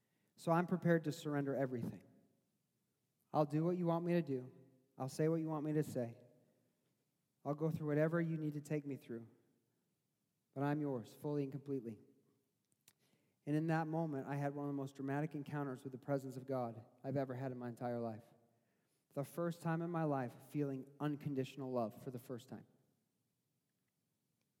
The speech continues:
First ever time in my life that I, I was broken, I was a mess, but I was insanely loved by God. There's nothing like it.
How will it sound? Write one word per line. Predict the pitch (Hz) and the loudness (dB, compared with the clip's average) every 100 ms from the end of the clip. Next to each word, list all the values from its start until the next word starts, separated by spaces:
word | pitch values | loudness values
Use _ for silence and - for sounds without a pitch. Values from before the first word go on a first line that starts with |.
| _ _ | _ _
First | 170 147 147 | 0 0 2
ever | 151 151 | 0 0
time | 151 | -2
in | 143 | -2
my | 143 | 0
life | 143 113 - | -2 -2 0
that | 143 | 2
I, | 147 - - | 2 -4 -2
I | 151 | 0
was | 147 | 0
broken, | 143 160 165 165 165 | -2 0 2 2 0
I | 139 | 0
was | 147 143 | 0 0
a | |
mess, | 135 151 120 - - - - | 0 2 0 -4 -16 -20 -4
but | 147 | 2
I | 139 | 2
was | 135 120 - - _ _ _ _ _ _ _ _ _ _ _ _ _ _ _ _ | 0 -6 -16 -20 _ _ _ _ _ _ _ _ _ _ _ _ _ _ _ _
insanely | 147 147 - 180 165 143 131 | -2 0 2 6 6 4 4
loved | 135 117 - | 4 4 0
by | 117 | -2
God. | 113 90 - - _ _ _ _ _ _ _ _ _ _ _ _ _ - | -2 -4 -8 -20 _ _ _ _ _ _ _ _ _ _ _ _ _ -2
There's | 156 | 2
nothing | 156 135 143 | 2 0 0
like | 143 | 0
it. | 139 | -2